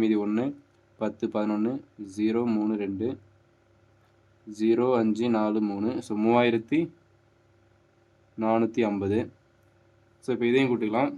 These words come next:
So, இருபத்தி ஆறாயிரத்தி நானூத்தி ஐம்பதுக்கு, so, அஞ்சு பர்சன்ட் தான் பார்க்கணும். ஏன்னா நம்ம ஒன் பை த்ரீ இயருக்கு தான் பார்க்குறோம். So, அதனால என்னது அஞ்சு பர்சன்ட் தான் அதுக்கு இந்த வருஷம், இந்த தடவை பார்க்கும்போது. ஜீரோ, ஜீரோ, இதை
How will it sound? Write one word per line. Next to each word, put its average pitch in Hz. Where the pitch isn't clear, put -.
So, 113
இருபத்தி 131
ஆறாயிரத்தி 117
நானூத்தி 117
ஐம்பதுக்கு, 107
so, -
அஞ்சு 120
பர்சன்ட் 123
தான் 113
பார்க்கணும். 101
ஏன்னா 123
நம்ம 117
ஒன் 120
பை 127
த்ரீ 113
இயருக்கு 113
தான் 107
பார்க்குறோம். 123
So, 123
அதனால 110
என்னது 104
அஞ்சு 104
பர்சன்ட் 104
தான் 98
அதுக்கு 95
இந்த 98
வருஷம், 110
இந்த 104
தடவை 101
பார்க்கும்போது. 98
ஜீரோ, 117
ஜீரோ, 110
இதை 110